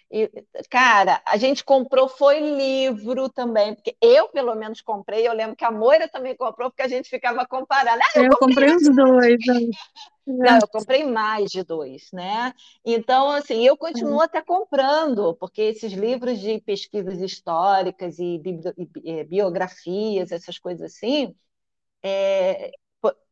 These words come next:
Speaker 1: eu, eu, eu sou fascinada. Então, por exemplo, a gente daqui a pouco, no final de outubro, vai entrar na segunda temporada de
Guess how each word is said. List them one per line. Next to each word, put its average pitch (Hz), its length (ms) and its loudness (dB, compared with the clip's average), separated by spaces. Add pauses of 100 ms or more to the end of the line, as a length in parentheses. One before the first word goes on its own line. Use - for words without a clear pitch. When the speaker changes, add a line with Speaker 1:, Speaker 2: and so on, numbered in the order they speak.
Speaker 1:
eu, 208 220 4
eu, 214 180 2
eu 214 140 0
sou 233 140 -6
fascinada. 247 680 0
Então, 190 180 -6
por 226 160 -2
exemplo, 202 720 0
a 165 100 -12
gente 180 320 -10
daqui 202 280 -2
a 202 80 2
pouco, 220 540 0
no 254 100 -2
final 202 300 -6
de 190 100 -8
outubro, 190 460 -6
vai 202 220 -2
entrar 208 360 -2
na 220 120 -6
segunda 214 680 -4
temporada 240 580 -2
de 226 260 -4